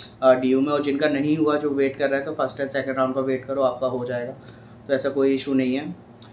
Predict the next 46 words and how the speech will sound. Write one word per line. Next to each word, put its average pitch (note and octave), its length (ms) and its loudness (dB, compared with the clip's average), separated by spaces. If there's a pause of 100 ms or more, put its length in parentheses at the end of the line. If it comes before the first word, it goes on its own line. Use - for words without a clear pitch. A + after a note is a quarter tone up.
(200)
तो F3 80 -2
basically A3 380 6
मैं, B3+ 400 2
आ, D3+ 280 6
simple E3 340 0
tips E3 240 -2
दूंगा, D#3+ 220 0
आ, C#3+ 380 4
Aurobindo D#3 500 0
से E3+ 100 0
रिलेटेड, D#3 420 2
और D3 120 0
general C3+ 300 0
tips C#3 260 -6
भी C#3 100 0
हैं। D3 180 -6 (500)
तो F3 80 2
अगर F3+ 260 4
आपका D#3+ 480 6
selection D3+ 400 -2
Aurobindo D3+ 440 2
में D#3 100 0
हुआ C#3 300 2
है, D3+ 160 4
तो C3+ 200 -4 (280)
कॉन्ग्रेचुलेशन। C#3+ 760 -2 (500)
आ, B2+ 360 2 (480)
honestly F3 440 2
बताऊंगा, D#3+ 400 2
आ, C#3+ 380 0
थोड़े D3 240 0
बहुत D#3 160 2
disappoint D#3 460 0
हो D3 100 2
गए, E3 160 -2
थोड़े D3 200 0
बहुत D#3 180 -2
नहीं, F3 120 -4
बहुत C#3+ 180 2
ज़्यादा C#3+ 220 0
disappoint C#3+ 400 -4
हो C3+ 100 -2
गए D3 100 -2
कैंपस C3 360 -4
को D3+ 100 -4
लेके, C#3 360 0